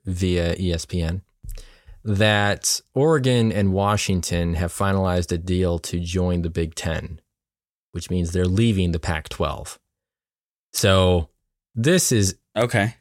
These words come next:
Speaker 1: extremely surprising for me in some ways. And in other ways, I'm not completely shocked, but it's, I'm a little nervous for myself here because as a diehard Duck fan, uh, I think we're gonna get swamped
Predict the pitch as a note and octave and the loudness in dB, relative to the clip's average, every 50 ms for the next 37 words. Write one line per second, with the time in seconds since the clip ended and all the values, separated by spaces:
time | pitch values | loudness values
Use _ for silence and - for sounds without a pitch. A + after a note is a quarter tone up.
0 | - A2 G#2+ F#2+ - - - - - - A2+ A#2 C3 D3 D#3 D#3 D3 C3 A#2 A2 | -4 -4 -4 -2 -2 -4 -4 -4 -2 0 2 2 4 4 4 4 4 4 4 4
1 | G#2 F#2 - - - - - G2+ G2 G2 F#2 F#2 F2+ E2 - - F#2 F2 E2+ E2+ | 4 2 2 0 -2 -2 -2 0 0 2 2 0 0 -2 -2 -4 -4 -2 -2 0
2 | E2+ E2+ E2+ E2+ - F#2+ F2 E2 - - G2 F2+ F2 E2 D#2+ D#2+ D#2+ E2 E2 D#2+ | 0 -2 -2 -4 -4 -4 -4 -2 -2 -2 -2 0 0 0 0 0 0 -2 -2 -4
3 | - - F2+ F2+ F2 F2 F2 F2 G2 G#2 G#2+ F#2 F2+ F2 E2+ E2+ E2+ E2 E2+ E2 | -4 -4 -4 -2 -2 0 0 0 0 0 2 2 2 2 2 0 0 0 -2 -2
4 | E2+ F2 F2 E2+ - - - - - - - - - - F#2 E2+ E2+ E2 E2+ - | -2 -2 -2 -2 -4 -6 -10 -16 -20 -20 -18 -10 -6 -6 -4 -4 -4 -4 -4 -4
5 | - F2 D#2+ D#2 E2 - - - F2 E2 D#2+ - - F#2 F2 - - - - - | -4 -4 -4 -4 -4 -6 -8 -6 -4 -4 -4 -2 -4 -4 -4 -2 -4 -4 -4 -6
6 | - - _ _ _ _ _ _ _ _ _ _ _ _ _ _ _ _ _ - | -8 -12 _ _ _ _ _ _ _ _ _ _ _ _ _ _ _ _ _ -2
7 | G#2 A2 A2+ G#2+ G#2 G2 F#2 F2 F2 E2+ F2+ F2+ E2+ E2+ D#2+ - - F2+ E2 D#2 | 0 0 2 2 2 2 2 2 2 2 2 0 0 0 -4 -4 -4 -4 -2 -2
8 | D#2+ - - E2+ D#2+ D#2+ - - E2+ D#2+ F2 E2 - F2 E2 E2 E2+ D#2 E2+ E2 | -2 -2 -2 -2 -4 -4 -4 -6 -6 -4 -4 -4 -4 -4 -4 -2 -2 -2 -2 -2
9 | E2 D#2+ D#2+ D#2+ F2+ F2+ G2 G2 D#2+ F#2 F2+ F2 E2 D#2+ - E2+ F2 - - - | -2 -4 -2 -2 0 0 0 0 0 0 -2 -2 -2 -2 -2 -2 -2 -4 -6 -6
10 | E2+ D#2+ D#2 D#2 D2+ D2+ - _ _ _ _ _ - - - - - - - F#2 | -4 -4 -4 -4 -6 -8 -10 _ _ _ _ _ -20 -20 -20 -20 -10 -4 -2 0
11 | F2 E2+ E2+ E2+ E2 E2 E2 D#2+ - _ - G2 F2+ - G#2+ F2+ - F2 D#2+ E2 | 0 2 2 0 0 0 -2 -2 -4 _ -6 -6 -4 -2 -4 -4 -4 -4 -4 -4
12 | D#2 D#2 D2+ D2+ C#2+ - - - - - - F#2 F2 E2+ E2 D2 D2 - - - | -4 -4 -4 -4 -4 -4 -4 -4 -4 -4 -4 -2 -2 -2 -2 -4 -4 -6 -10 -12
13 | - | -14